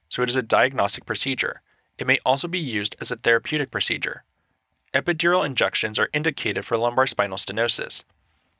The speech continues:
Discography is very controversial, but it may be used to prove that pain arises from the intervertebral disc,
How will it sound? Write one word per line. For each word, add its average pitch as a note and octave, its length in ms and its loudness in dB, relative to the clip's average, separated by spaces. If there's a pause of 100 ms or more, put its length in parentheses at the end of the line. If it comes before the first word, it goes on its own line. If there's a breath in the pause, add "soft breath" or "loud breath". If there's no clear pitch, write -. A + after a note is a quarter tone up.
(140)
Discography D3 800 0
is - 80 -4
very C3 200 4
controversial, D3+ 800 0 (220)
but B2+ 100 -2
it B2 80 2
may B2+ 120 2
be D#3 140 -4
used A#2 320 -2
to C3 60 0
prove B2 300 -2
that C#3+ 180 0
pain B2 260 -6
arises A2 440 2
from A#2 140 -8
the - 200 -4
intervertebral B2 760 0
disc, - 380 2